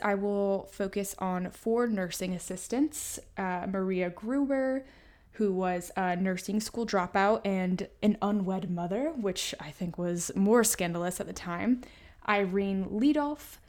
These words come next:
um, who she was married, but she preferred to hang out with her female friends, Waltrude Wagner, who is,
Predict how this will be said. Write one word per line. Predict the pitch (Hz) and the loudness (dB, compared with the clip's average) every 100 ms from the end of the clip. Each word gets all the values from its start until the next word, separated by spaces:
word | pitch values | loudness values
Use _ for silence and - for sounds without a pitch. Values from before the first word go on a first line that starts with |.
| - - - | -20 -20 -8
um, | - 190 180 - - 117 226 - - - - _ - | -2 0 0 -4 -6 -6 -8 -10 -12 -12 -12 _ -2
who | 220 202 202 | 0 2 2
she | - 208 | 0 -2
was | 196 | 0
married, | 202 190 185 180 190 | 2 2 2 0 0
but | 196 | 0
she | - | 0
preferred | 208 220 202 196 | -2 0 0 0
to | |
hang | 214 208 | 0 0
out | 220 | 0
with | 233 | -2
her | 269 269 | -2 -4
female | - 262 226 190 175 | -4 -2 0 0 -2
friends, | 175 185 170 196 302 349 - - - - - - | -2 -4 -2 2 0 0 -10 -16 -20 -20 -20 -12
Waltrude | 185 175 214 269 - 285 285 294 - - - _ | -2 6 6 4 0 2 4 2 -6 -20 -20 _
Wagner, | 190 185 165 - 180 240 381 - - - | -2 0 0 -4 -2 0 -2 -6 -20 -20
who | - 220 208 202 196 | -2 2 6 6 6
is, | 196 190 190 185 - | 4 2 0 -2 -8